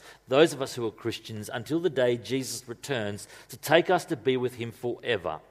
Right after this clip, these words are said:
And friends, whatever heaven will be like, splendid city or a beautiful garden, which are just some of the depictions of it in the scriptures, the absolute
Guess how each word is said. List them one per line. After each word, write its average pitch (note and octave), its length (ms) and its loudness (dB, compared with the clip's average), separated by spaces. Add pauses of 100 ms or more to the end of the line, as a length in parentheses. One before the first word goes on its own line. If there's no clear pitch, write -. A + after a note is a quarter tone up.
(560)
And C3 160 -2
friends, D#3+ 320 2
whatever G3 520 6
heaven F3 300 4
will C3 140 -2
be A2+ 160 -6
like, A2 480 4 (1600)
splendid C3+ 580 -2
city B2+ 600 -2 (340)
or F#2+ 180 0
a F2+ 60 0
beautiful B2+ 760 -2
garden, A2+ 480 6
which A2+ 180 -6
are A2 60 -8
just G#2 240 -8
some C#3 220 0
of B2+ 80 -4
the A2+ 80 -10
depictions G2 640 -8
of F2 160 -4
it G#2 100 -6
in G2+ 200 -10
the F#2+ 100 -8
scriptures, - 800 -8 (380)
the - 200 -6
absolute D#3 640 -2